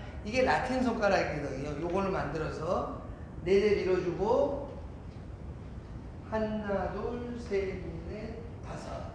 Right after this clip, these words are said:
이렇게 만들어야 돼요. 그 다음에 이 홀드가 와서 똑바로 쓰셔야 됩니다. 뒤에서 한번 보실래요?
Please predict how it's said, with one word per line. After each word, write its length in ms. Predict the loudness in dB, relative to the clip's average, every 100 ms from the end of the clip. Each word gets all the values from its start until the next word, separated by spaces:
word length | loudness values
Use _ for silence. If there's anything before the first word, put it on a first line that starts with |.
| -6
이렇게 160 | -6 -6
만들어야 380 | -8 -8 -10 -10
돼요. 300 | -10 -8 -8 -10 -10 -12 -12 -12 -8
그 80 | 0
다음에 380 | 2 2 2 2
이 60 |
홀드가 460 | 2 0 0 0 2
와서 440 | 4 4 2 0
똑바로 300 | 0 2 2
쓰셔야 400 | 0 -2 0 0
됩니다. 580 | -2 -4 -4 -4 -4 -4 -6 -8 -8 -10 -4
뒤에서 300 | 0 2 4
한번 260 | 2 2 -2
보실래요? 680 | -2 0 0 0 0 -2